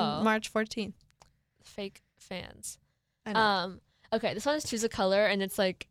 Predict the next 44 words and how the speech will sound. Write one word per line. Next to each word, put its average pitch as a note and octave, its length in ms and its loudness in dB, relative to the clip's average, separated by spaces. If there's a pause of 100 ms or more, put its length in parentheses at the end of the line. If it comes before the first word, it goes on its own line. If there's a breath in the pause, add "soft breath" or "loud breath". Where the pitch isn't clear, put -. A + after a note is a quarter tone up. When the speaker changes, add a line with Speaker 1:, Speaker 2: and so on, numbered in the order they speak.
Speaker 1:
a F#3+ 400 2
reddish G3 800 0 (400)
city G#3 480 0
Speaker 2:
Orange. G3+ 120 -4
Speaker 1:
background. F#3+ 840 -2
Yeah, F#3 160 -4
reddish F3 220 -4
orange, F3 380 -6
like G3 100 -10
a F#3+ 60 -10
sunset, F3 520 -6
sunrise - 480 -12
Speaker 2:
It's - 100 -10
like A#3+ 100 -4
Speaker 1:
kinda. A3+ 120 0
Speaker 2:
a G#3+ 40 -6
red G#3 280 0
to A3+ 220 -2
yellow G3+ 340 0
ombre. F#3+ 720 -2
Speaker 1:
Yeah, F#3 180 -4
and - 100 -6
then F#3 80 -4
there's, F#3+ 220 -4
like, F3+ 340 -6
Speaker 2:
Yellow. G3 260 -2
Speaker 1:
dandelions, F3+ 880 0
and E3+ 100 -10
then E3+ 140 -12
just - 220 -14
purple. - 300 -8
<laughs> A#3+ 60 0
Speaker 2:
I - 20 -
Speaker 1:
These - 840 -10 (140)
are G#3+ 80 -2
Speaker 2:
like C4 180 2
Speaker 1:
such F#4 180 -2
Speaker 2:
the, C4+ 240 2
the A#3+ 140 0
red G#3 220 0
Speaker 1:
strange - 40 -18
Speaker 2:
to - 140 -10
yellow G3+ 420 -2
ombre. G3 360 -10